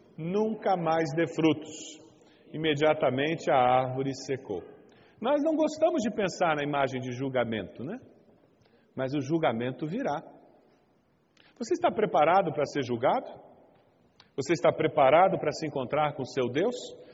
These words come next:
Amós quatro doze nos diz, "Prepare-se para encontrar-se com seu Deus, ó Israel." O julgamento virá. Que tipo de contribuição você tem dado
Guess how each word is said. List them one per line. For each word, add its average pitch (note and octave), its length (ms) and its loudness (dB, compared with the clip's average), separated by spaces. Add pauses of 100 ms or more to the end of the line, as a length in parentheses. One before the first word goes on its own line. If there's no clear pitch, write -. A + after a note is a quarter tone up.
(160)
Amós F3+ 440 6
quatro A3 340 2
doze G#3+ 340 6
nos A3 180 0
diz, G#3+ 240 -4
"Prepare-se A#3 800 0
para A3 180 2
encontrar-se G#3 680 0
com B3 120 -4
seu A#3 240 0
Deus, F3 300 4 (520)
ó G#3+ 360 8
Israel." G#3 500 0 (1800)
O B3 140 4
julgamento C4 640 2
virá. B3 420 4 (1500)
Que D4 100 2
tipo F4 260 0
de D4+ 120 2
contribuição A#3+ 800 -2
você F3+ 280 -4
tem C#3 240 -4
dado B2 500 -4